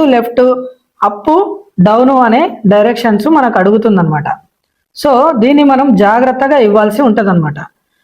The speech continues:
మీరు డౌన్కి వచ్చినప్పుడు ఏం చేస్తారంటే కొద్దిసేపు ఒక ఫైవ్ సెకండ్స్ పాటు అలాగే ఉంచండి ఫేస్ని, అది స్కాన్ చేసుకుంటది. స్కాన్ చేసుకున్న తర్వాత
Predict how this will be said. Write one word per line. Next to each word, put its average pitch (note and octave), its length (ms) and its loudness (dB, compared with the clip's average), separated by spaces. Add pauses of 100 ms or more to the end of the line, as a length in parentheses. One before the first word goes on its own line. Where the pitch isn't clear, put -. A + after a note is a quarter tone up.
(240)
మీరు C#4 140 2 (160)
డౌన్కి D4 360 2
వచ్చినప్పుడు C#4 400 0
ఏం A3+ 140 2
చేస్తారంటే A3+ 480 0 (800)
కొద్దిసేపు C4+ 600 2
ఒక C4 160 -2
ఫైవ్ A3+ 220 2
సెకండ్స్ B3 300 0 (640)
పాటు A3 220 0 (100)
అలాగే A3 360 2
ఉంచండి G#3 460 0
ఫేస్ని, F3+ 320 -2 (400)
అది F#3+ 200 0
స్కాన్ G#3+ 340 0
చేసుకుంటది. F#3+ 480 -2 (160)
స్కాన్ A3 340 0
చేసుకున్న A#3+ 300 -2 (100)
తర్వాత F3+ 320 0